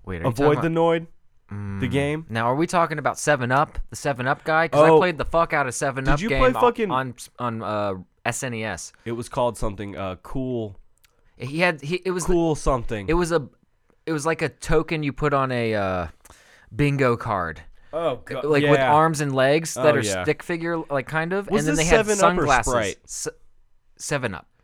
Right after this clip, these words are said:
Speaker 2: Seven Up snes game. Please show me. It's called Cool Spot.
Speaker 1: Yes,
Speaker 2: Cool
Speaker 1: Cool
Speaker 2: Spot.
Speaker 1: Spot. Thank you.
Speaker 2: Yeah, he, it's
Speaker 1: The
Speaker 2: and
Speaker 1: first level is on a ship.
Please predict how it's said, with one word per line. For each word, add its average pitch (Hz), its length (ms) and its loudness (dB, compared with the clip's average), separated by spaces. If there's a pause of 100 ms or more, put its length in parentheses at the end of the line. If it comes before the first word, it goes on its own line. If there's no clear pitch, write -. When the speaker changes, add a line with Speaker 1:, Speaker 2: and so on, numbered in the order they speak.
(300)
Speaker 2:
Seven 190 680 -6
Up 151 380 -4 (140)
snes 127 520 -10
game. 104 300 -8
Please 151 340 -4
show 131 240 -6
me. 117 140 -6
It's 147 140 -4
called 220 260 2
Cool 285 240 0
Spot. 180 800 -2 (240)
Speaker 1:
Yes, 147 340 -2
Speaker 2:
Cool 254 220 -2
Speaker 1:
Cool 175 140 0
Speaker 2:
Spot. 117 340 0
Speaker 1:
Spot. - 60 -20
Thank 135 260 -4
you. 80 180 -10
Speaker 2:
Yeah, 226 360 4
he, 165 160 -2
it's 180 240 0 (140)
Speaker 1:
The 165 80 2
Speaker 2:
and 165 100 0
Speaker 1:
first 185 320 0
level 165 320 4
is 151 100 2
on 147 140 0
a - 20 -4
ship. - 460 -2